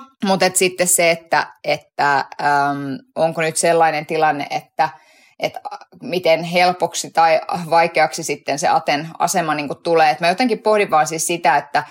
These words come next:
että, että esimerkiksi kokoomuksessa, ö, ryhmäpuheenjohtajuus ei ole ollut pelkästään niinku semmoinen profiilin korottamisen paikka, vaan onhan se ollut myöskin hyvin vaikea tasapainottelun paikka, jossa ikään kuin se alkuperäinen linja,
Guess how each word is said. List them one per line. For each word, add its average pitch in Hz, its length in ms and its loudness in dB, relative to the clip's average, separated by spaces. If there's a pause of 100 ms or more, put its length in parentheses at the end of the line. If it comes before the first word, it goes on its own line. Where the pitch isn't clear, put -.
(420)
että, 147 400 -2 (120)
että - 160 -4
esimerkiksi 170 500 -4
kokoomuksessa, 160 1040 0 (160)
ö, - 40 0 (460)
ryhmäpuheenjohtajuus 147 1600 -2
ei 165 360 0
ole 156 140 4
ollut 151 320 0
pelkästään 165 600 0
niinku 139 180 -8
semmoinen 156 360 -6
profiilin 170 480 0
korottamisen 143 720 0
paikka, 143 380 0
vaan 139 180 2
onhan 151 280 -4
se 143 140 0
ollut 147 280 2
myöskin 139 360 -4
hyvin 147 260 -2
vaikea 147 440 2
tasapainottelun 143 920 -2
paikka, 139 340 0
jossa 131 300 -2
ikään 135 360 -2
kuin 139 160 -6
se 127 100 -2
alkuperäinen 139 760 0
linja, 139 340 -2